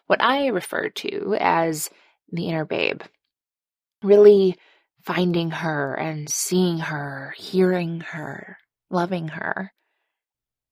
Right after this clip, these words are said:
And it is so important to me to be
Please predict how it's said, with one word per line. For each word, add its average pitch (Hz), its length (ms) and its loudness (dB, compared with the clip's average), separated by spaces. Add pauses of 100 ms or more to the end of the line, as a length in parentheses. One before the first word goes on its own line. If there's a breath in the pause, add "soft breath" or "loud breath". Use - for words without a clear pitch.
(140)
And 202 160 8
it 202 120 10
is 202 120 10
so 339 300 8
important 185 380 2
to - 80 -4
me 165 260 -2
to 165 360 2
be 226 420 6